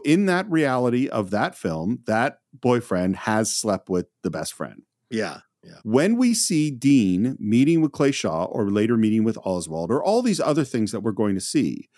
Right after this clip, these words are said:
Speaker 1: where Oliver Stone, the filmmaker, has no evidence that those things actually occurred.
Speaker 2: Yeah.
Speaker 1: It is not just that Oliver Stone believes that that happened.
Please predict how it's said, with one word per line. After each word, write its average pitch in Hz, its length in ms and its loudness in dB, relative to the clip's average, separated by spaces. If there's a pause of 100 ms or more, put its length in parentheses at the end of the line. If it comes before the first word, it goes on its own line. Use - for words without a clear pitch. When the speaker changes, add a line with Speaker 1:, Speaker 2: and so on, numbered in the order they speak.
(180)
Speaker 1:
where 131 380 0 (260)
Oliver 143 300 2
Stone, 139 420 2
the 110 80 4
filmmaker, 131 460 0
has 113 180 -4
no 156 220 2
evidence 110 500 0
that 90 160 -4
those 101 220 -2
things 92 180 -2
actually 87 320 -8
occurred. - 560 -4 (240)
Speaker 2:
Yeah. 87 280 -12 (600)
Speaker 1:
It 160 80 4
is 151 140 0
not 269 160 0
just 247 260 0
that 147 260 0
Oliver 156 320 2
Stone 123 720 2 (100)
believes 120 400 2
that 110 140 -4
that 95 220 -6
happened. 101 460 -12